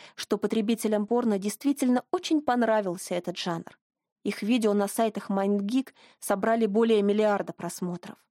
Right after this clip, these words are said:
В любом случае, порноиндустрия не производила бы контент, изображающий издевательство, если бы на него не было спроса.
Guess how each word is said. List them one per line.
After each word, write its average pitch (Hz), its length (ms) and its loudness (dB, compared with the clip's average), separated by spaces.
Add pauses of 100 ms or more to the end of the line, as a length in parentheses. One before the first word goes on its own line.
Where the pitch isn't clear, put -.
(440)
В 196 120 -4
любом 233 280 2
случае, 214 460 -2
порноиндустрия 254 840 2
не 247 140 2
производила 226 600 0
бы 185 120 -2
контент, 208 560 0
изображающий 208 840 0
издевательство, 196 800 -4 (360)
если 196 320 -2
бы 202 140 2
на 208 80 4
него 208 280 2
не 196 140 2
было 180 180 -4
спроса. - 540 -6